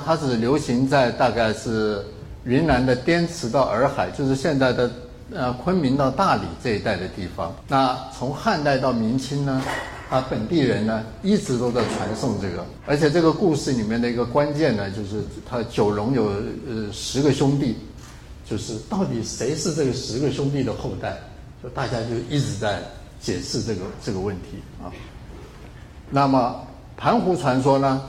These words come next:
它这个流行的范围比较大，但是它是慢慢的由湘西，就是现在的，简单的来讲，如果大家在这个，因为有两个有名的这个观光景点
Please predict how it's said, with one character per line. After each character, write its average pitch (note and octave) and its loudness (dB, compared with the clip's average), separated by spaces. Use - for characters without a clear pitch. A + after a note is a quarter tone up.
它 C3+ 4
这 C3+ 2
个 C3 6
流 C3 6
行 D#3+ 4
的 C3+ 6
范 C3+ 2
围 G#2+ 0
比 G2 -8
较 G2 -4
大， A2+ 0
但 C3 4
是 B2+ 0
它 A#2+ -2
是 B2+ 0
慢 E3+ 4
慢 A2+ 0
的 - -8
由 B2+ 4
湘 F#3+ 0
西， F3+ -2
就 C#3 -4
是 B2 -6
现 B2+ -2
在 A2+ -2
的， G2 -6
简 A#2+ 0
单 E3 4
的 F3 2
来 B2 2
讲， A#2 -2
如 A#2+ -4
果 A2+ -2
大 A#2 -2
家 A#2 -2
在 A#2 -4
这 A2+ -6
个， G#2 -4
因 C3 -4
为 C3 0
有 C3 0
两 G#2 0
个 A#2+ -2
有 G#2+ -2
名 F#2+ -6
的 A#2+ 0
这 A2+ -2
个 A2 -2
观 C3+ -2
光 C3 2
景 A#2 -4
点 F#2+ -4